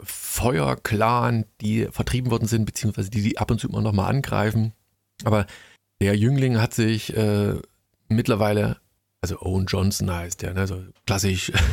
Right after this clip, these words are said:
<laughs> er ist adoptiert worden als Kind. Das kriegt, kriegt man auch noch mit, aber will seine Wurzeln halt finden, weil er wissen will, wo er herkommt, wo seine Eltern sind und sowas, ne? Und dann geht er halt zu diesem,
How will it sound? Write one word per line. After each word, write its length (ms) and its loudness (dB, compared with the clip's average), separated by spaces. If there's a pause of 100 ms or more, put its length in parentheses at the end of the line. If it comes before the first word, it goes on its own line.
(140)
<laughs> 340 -12
er 140 -4
ist 100 -2
adoptiert 460 -2
worden 200 -2
als 180 -4
Kind. 280 0 (420)
Das 160 -6
kriegt, 320 -6
kriegt 200 -4
man 120 2
auch 180 2
noch 160 4
mit, 220 2
aber 180 0
will 140 2
seine 240 0
Wurzeln 280 2
halt 140 -2
finden, 300 0
weil 140 -2
er 120 -2
wissen 200 0
will, 140 2
wo 140 4
er 80 2
herkommt, 360 2
wo 40 -4
seine 200 0
Eltern 220 2
sind 160 -2
und 100 -2
sowas, 220 -6
ne? 80 2
Und 100 0
dann 140 2
geht 120 2
er 60 4
halt 100 0
zu 60 -8
diesem, 180 0